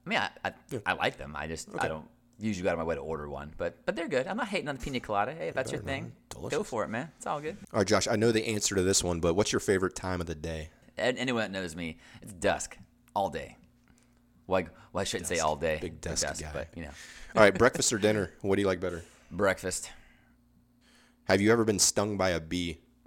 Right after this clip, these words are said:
Speaker 1: Yes.
Speaker 2: Mm, did it suck?
Speaker 1: I, I, it's, I think I was in, like, first or second grade. I actually, I remember it. Uh, that's fun. That's funny. That's actually, uh, a memory I, I have from,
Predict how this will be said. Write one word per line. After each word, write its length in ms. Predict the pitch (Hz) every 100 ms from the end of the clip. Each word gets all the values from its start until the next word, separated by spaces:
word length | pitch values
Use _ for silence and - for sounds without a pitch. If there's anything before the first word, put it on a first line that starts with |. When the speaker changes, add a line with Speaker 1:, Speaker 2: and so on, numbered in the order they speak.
| _ _ _
Speaker 1:
Yes. 460 | 76 - - - - - _ _ _ _ -
Speaker 2:
Mm, 220 | 82 71 - -
did 80 |
it 60 | 76
suck? 260 | - 82 - _ _ _ _ _ _ - - - _ _ _ -
Speaker 1:
I, 180 | 113 117
I, 120 | 101 -
it's, 420 | 104 - - - - -
I 160 | 104
think 260 | 98 - -
I 40 | 196
was 120 | 104
in, 60 |
like, 160 | 85 78
first 220 | - 107 -
or 20 |
second 220 | - 82
grade. 240 | 78 82
I 60 | 76
actually, 340 | 80 104 104 -
I 40 |
remember 340 | 92 110 107
it. 160 | 90 85 -
Uh, 460 | 82 80 73 76 - -
that's 180 | 104 -
fun. 160 | 107
That's 180 | 85 98
funny. 140 | - 87
That's 160 | 98
actually, 320 | 101 101 98
uh, 320 | 90 90 85 80
a 60 |
memory 260 | 95 101 87
I, 160 | 78 76
I 100 | -
have 260 | 82 82 78
from, 340 | - 78 76